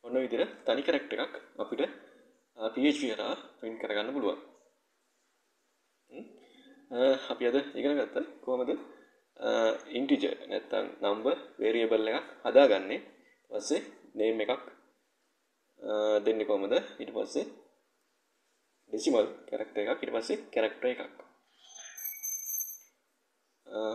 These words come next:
ඔන්න ඔය විදිහට අපිට පී එච් පී, ආ, භාවිතා කරලා, ආ, වේරියබල් එකක් හදලා වේරියබල් එකට වැලියු එකක් පාස් කරගන්න පුළුවන්. ඉතින් අපි වේරියබල් එකක් හදන්නේ අපි හදන ප්‍රෝග්‍රෑම් එකේ ඩේටා එකක්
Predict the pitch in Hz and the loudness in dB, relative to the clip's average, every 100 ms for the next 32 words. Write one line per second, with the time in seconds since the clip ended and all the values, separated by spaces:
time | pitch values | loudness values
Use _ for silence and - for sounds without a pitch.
0 | 113 - 175 156 - - 107 240 - - | 0 2 4 2 0 -2 -2 -4 -8 -20
1 | _ _ _ _ 135 135 135 - 139 139 | _ _ _ _ -2 -2 -2 -2 0 0
2 | - - - - 110 110 135 165 113 - | -4 -14 -20 -12 -8 2 4 6 4 2
3 | 101 123 - - - _ _ _ - 110 | -2 -2 -4 -16 -20 _ _ _ -4 2
4 | 110 117 123 120 117 113 - 123 110 107 | 4 4 4 4 4 2 2 0 4 4
5 | - - - 110 113 120 113 107 104 104 | 2 -8 -12 -4 -2 0 0 -2 -2 -2
6 | 190 - - _ - 104 110 139 - - | -2 -6 -20 _ -8 0 2 2 -2 -18
7 | - _ _ _ - 147 - 117 107 113 | -20 _ _ _ -8 -8 -2 -2 0 -2
8 | 104 110 147 120 - - - _ _ _ | -2 -2 2 2 0 -8 -20 _ _ _
9 | 156 156 160 131 127 131 143 143 151 - | -4 -2 0 0 0 0 -2 -2 -6 -10
10 | - _ _ _ _ _ _ 139 139 107 | -20 _ _ _ _ _ _ 0 4 4
11 | 110 202 - - _ _ _ _ _ - | 2 -4 -8 -20 _ _ _ _ _ -20
12 | - 131 127 - - - _ _ 113 123 | -4 0 0 -2 -10 -20 _ _ -4 0
13 | 120 131 - 117 151 113 95 104 190 - | 2 2 2 2 4 2 0 0 -2 0
14 | 107 113 147 113 151 | 0 2 2 0 -2